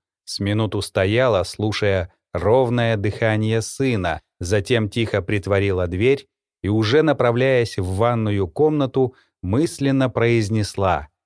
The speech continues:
заставив моргнуть огонек индикации на прикрытом заглушкой импланте.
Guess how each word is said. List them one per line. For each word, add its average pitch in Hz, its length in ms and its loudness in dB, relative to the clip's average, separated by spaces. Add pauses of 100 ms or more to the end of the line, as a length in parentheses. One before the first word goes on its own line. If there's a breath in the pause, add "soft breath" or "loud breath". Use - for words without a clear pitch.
(180)
заставив 95 640 0
моргнуть 95 480 -2
огонек 98 540 -2
индикации 98 960 -2 (240 soft breath)
на 104 140 0
прикрытом 120 640 -2
заглушкой 98 720 -2
импланте. 87 800 -4